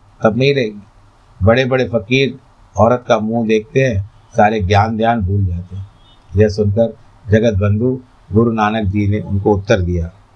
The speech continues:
कि, "हे नवाब साहब, जिसके मन में इस अकाल पुरुष का सत्य प्रेम नहीं है, आप उसकी बातें करते हो, जिनके मन में अगाध श्रद्धा ने सर्वशक्तिमान को सर्वव्यापक जानकर मान लिया है,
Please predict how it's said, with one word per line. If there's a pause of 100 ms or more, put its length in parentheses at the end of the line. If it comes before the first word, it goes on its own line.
(160)
कि,
"हे
नवाब
साहब, (640)
जिसके
मन
में
इस
अकाल
पुरुष
का
सत्य
प्रेम
नहीं
है, (680)
आप (300)
उसकी (720)
बातें
करते
हो, (360)
जिनके
मन
में
अगाध
श्रद्धा
ने (320)
सर्वशक्तिमान
को (260)
सर्वव्यापक
जानकर (140)
मान
लिया
है,